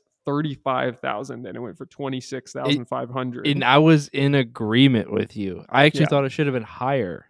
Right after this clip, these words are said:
Speaker 1: Yeah. But I was off by thirty-two percent. You, back on the correct side of this.
Speaker 2: I am so grumpy with this. <laughs>
Speaker 1: <laughs> So you guessed a hundred and forty-nine thousand dollars for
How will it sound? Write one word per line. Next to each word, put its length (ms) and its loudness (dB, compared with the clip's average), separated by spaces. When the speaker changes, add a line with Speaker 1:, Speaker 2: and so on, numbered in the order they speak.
Speaker 1:
Yeah. 140 -10
But 180 4
I 120 -2
was 140 -4
off 220 -4
by 140 -8
thirty-two 480 -6
percent. 340 -14
You, 640 6
back 280 0
on 360 -4
the 60 -12
correct 460 -4
side 340 -6
of 100 -12
this. 460 -8
Speaker 2:
I 260 10
am 180 8
so 400 4
grumpy 480 -4
with 160 -12
this. 400 2
<laughs> 60 -16
Speaker 1:
<laughs> 460 0
So 240 -4
you 260 -4
guessed 300 -2
a 60 -2
hundred 260 -2
and 100 -4
forty-nine 920 -6
thousand 320 -4
dollars 440 -8
for 440 -10